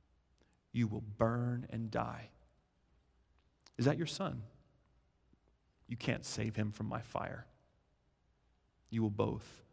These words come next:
burn and die." And so the bowman tethers his bowstring between two of the last pillars of that column.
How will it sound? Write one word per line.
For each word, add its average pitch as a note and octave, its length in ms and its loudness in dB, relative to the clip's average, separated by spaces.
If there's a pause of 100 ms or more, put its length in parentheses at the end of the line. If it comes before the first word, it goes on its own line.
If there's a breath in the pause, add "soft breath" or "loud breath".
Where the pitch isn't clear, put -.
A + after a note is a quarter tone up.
(140)
burn A2+ 400 -2 (280)
and A#2 120 -8
die." - 300 -10 (1800 soft breath)
And B2 60 0
so B2 140 8
the A2 100 6
bowman A2 440 8 (160 loud breath)
tethers B2+ 400 6
his A2 140 4
bowstring A2 540 6
between G#2 320 2
two C3 240 4
of A#2 60 4
the A2+ 80 8
last A2+ 360 4
pillars G#2 580 0
of G#2 120 -2
that G#2 220 -4
column. G#2+ 420 2